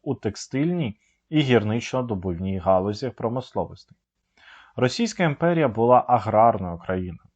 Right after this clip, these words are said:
Характер розвитку сільського господарства визначався пануванням кріпосницьких відносин.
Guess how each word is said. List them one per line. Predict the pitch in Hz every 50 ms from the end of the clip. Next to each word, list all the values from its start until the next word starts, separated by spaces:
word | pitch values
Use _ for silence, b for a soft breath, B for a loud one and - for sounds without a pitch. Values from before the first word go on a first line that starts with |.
| _ _ _ _ _ _ _
Характер | - - 117 113 123 131 139 - - 113 101 101
розвитку | 98 117 131 143 139 113 110 101 - - 101
сільського | 98 - - 101 95 - - - 113 107 101
господарства | 98 95 - - 98 92 113 147 180 170 170 - 104
визначався | 98 101 98 95 - 98 92 - 131 143 151 143 - - 104
пануванням | - 95 92 92 87 85 101 117 131 127 117 104
кріпосницьких | - 110 113 - 107 92 - - 101 95 85 - - 90 85 -
відносин. | 101 101 107 123 113 95 - - _